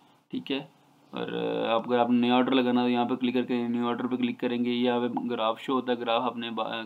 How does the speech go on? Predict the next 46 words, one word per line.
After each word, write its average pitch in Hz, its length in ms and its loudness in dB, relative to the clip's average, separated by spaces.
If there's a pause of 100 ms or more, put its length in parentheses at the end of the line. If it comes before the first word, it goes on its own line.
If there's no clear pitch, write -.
कैल-, 117 360 -2
अ, 117 400 -6
candle 120 260 2
देखना 131 280 0
है 131 60 0
या 123 120 0
line 117 280 -4
देखना 127 260 0
है, 127 60 2
जो 127 160 2
भी 127 220 4 (600)
आपको 110 300 -6
चाहिए 113 280 -6
वो 110 200 -6
आप 113 60 -14
select - 260 -12
कर - 80 -12
सकते - 280 -12
हैं। 131 240 -8 (460)
बाकी 117 280 -4
यहाँ 117 160 -4
पर 113 160 -4
zoom 117 280 -4
in 120 100 0
zoom 117 240 -6
out 113 160 -6
वाला 117 240 -2
है, 127 240 -4 (580)
ये 120 220 -2
बाकी 113 340 -4
जो 120 140 -2
है 113 380 -2 (540)
ड्रा 113 300 2
करने 120 300 -4
के 117 100 -6
लिए 113 300 -4
ये 113 280 -2
cursor 117 460 -8
है, 123 160 -6
cursor 113 300 -10
को, 120 260 -8 (420)
ठीक 120 200 -6
है, 127 120 -2 (600)
इस - 200 -10
तरह 120 120 -8
करके। 113 520 -12